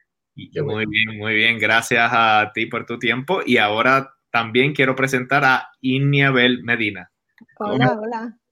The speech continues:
Speaker 3: Un placer, un
Speaker 2: Saludos,
Speaker 3: placer estar
Speaker 2: Iniabel.
Speaker 3: con ustedes. Muchas gracias por la oportunidad. Y,
Speaker 2: Gracias a
Speaker 3: pues, aquí
Speaker 2: ustedes.
Speaker 3: estamos para lo que ustedes necesiten, eh, que le hablemos en esta, en esta tarde.
Speaker 1: Claro que sí, estamos muy curiosos con, eh, con el proyecto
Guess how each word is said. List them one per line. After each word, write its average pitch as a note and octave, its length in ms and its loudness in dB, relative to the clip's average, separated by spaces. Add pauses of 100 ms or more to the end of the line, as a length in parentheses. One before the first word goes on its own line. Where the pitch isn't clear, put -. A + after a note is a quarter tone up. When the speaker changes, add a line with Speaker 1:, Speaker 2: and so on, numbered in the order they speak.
(220)
Speaker 3:
Un A#3 160 -8
placer, B3+ 500 -2
un A3+ 60 -8
Speaker 2:
Saludos, A#3 300 0
Speaker 3:
placer A#3+ 120 -2
estar B3+ 160 0
Speaker 2:
Iniabel. G#2 80 0
Speaker 3:
con A#3 120 -4
ustedes. A#3 360 -10
Muchas A3+ 320 -8
gracias A3 320 -8
por A3 140 -10
la G#3 80 -8
oportunidad. G3+ 640 -10 (520)
Y, A3 200 -4
Speaker 2:
Gracias F3 440 2
a A#2 60 2
Speaker 3:
pues, - 60 -2
aquí G#2+ 100 -4
Speaker 2:
ustedes. E2 140 -2
Speaker 3:
estamos G3+ 360 -6
para F3+ 280 -6
lo F3 140 -6
que F#3 80 -12
ustedes F#3+ 280 -8
necesiten, F#3 800 -10
eh, E3+ 220 -8 (120)
que E3+ 120 -8
le D#3+ 80 -8
hablemos D#3+ 340 -10
en E3 60 -10
esta, F3+ 240 -12
en E3+ 160 -8
esta E3+ 180 -10
tarde. - 380 -16 (480)
Speaker 1:
Claro A#2+ 320 0
que D3 80 0
sí, C#3 100 -2
estamos B2+ 280 -2
muy D3 180 -2
curiosos D3 600 0
con, B2 300 -6
eh, G#2+ 380 -2
con A#2 160 -8
el A2 100 -8
proyecto A2 680 -4